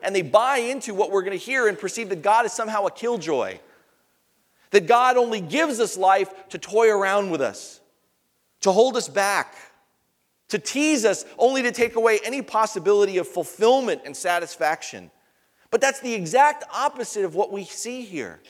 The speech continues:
God's instructions and boundaries are designed to maximize our fulfillment and to minimize our suffering and our pain. Without rules, without boundaries, without instructions,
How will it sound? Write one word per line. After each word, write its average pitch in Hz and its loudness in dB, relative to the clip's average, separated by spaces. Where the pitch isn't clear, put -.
God's 226 4
instructions 233 -2
and 175 -8
boundaries 196 0
are 185 2
designed 202 -2
to 190 -12
maximize 185 -2
our 117 -4
fulfillment 98 -12
and 180 -4
to 175 -6
minimize 175 0
our 147 -6
suffering 139 -10
and 135 -16
our 123 -16
pain. 151 -12
Without 220 0
rules, 220 0
without 214 6
boundaries, 185 -6
without 214 6
instructions, 226 -4